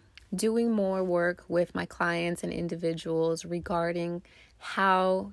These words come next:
to recruit your mind on your side. I read tarot and I do, uh, spiritual consultations, but really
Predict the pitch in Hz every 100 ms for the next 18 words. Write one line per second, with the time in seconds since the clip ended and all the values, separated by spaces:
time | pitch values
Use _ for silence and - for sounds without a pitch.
0 | - - 202 185 180 180 - - 175 -
1 | 233 240 233 - 202 180 175 175 175 175
2 | 180 - 160 165 160 160 160 - - -
3 | - - - - - - - - - 185
4 | 233 277 - 254 233 226 220 208 196 185
5 | 202 202 190 180 180 180 - 220 214 208
6 | 202 185 185 180 - 190 202 190 185 180
7 | - 170 202 226 220 208